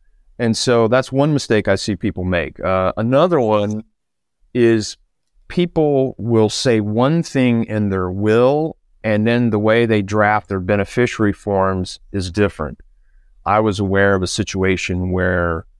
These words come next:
I think a certain amount of money was promised to a son in the will, and, and I think the son was aware that the will said that.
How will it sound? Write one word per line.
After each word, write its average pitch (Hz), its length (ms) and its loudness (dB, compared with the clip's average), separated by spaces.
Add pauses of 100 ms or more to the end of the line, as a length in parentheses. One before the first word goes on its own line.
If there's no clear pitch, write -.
(220)
I 92 120 -2
think 104 300 -2
a 92 60 0
certain - 340 -2
amount 95 340 2
of 87 160 -4
money 92 500 0
was 90 260 -6
promised 92 720 -2
to 87 200 0
a 82 40 -6
son 95 840 0
in 92 220 -4
the 87 80 -2
will, 95 600 2
and, 87 300 -2
and 85 360 -2
I 82 140 -2
think 87 240 -6
the 87 80 -4
son 90 300 -2
was 87 160 -4
aware 87 400 0
that 90 140 -6
the 90 60 -4
will 85 260 0
said 90 380 0
that. 80 340 -2